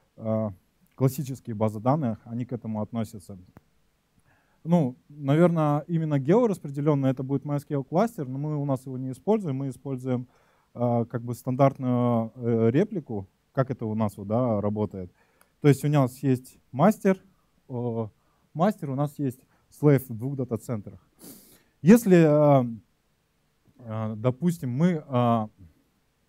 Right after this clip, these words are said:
теряем связь или с дата-центром первым что-то случается, да, где лежит наш мастер, а,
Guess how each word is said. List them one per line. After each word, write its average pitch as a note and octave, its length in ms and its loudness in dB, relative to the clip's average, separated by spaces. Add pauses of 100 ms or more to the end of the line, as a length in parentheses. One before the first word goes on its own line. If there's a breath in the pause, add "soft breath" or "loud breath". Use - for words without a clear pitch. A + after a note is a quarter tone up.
(440)
теряем D3+ 340 4
связь D#3 320 0
или A#2+ 140 -6
с A2 80 -6
дата-центром B2 600 -8
первым A#2 280 -4
что-то G#2+ 220 -16
случается, D#3+ 540 -2
да, C3 220 -2 (300 soft breath)
где A#2 160 0
лежит G#2+ 280 -6
наш G#2+ 200 -8
мастер, C3+ 360 -6 (1400)
а, G#2+ 420 -2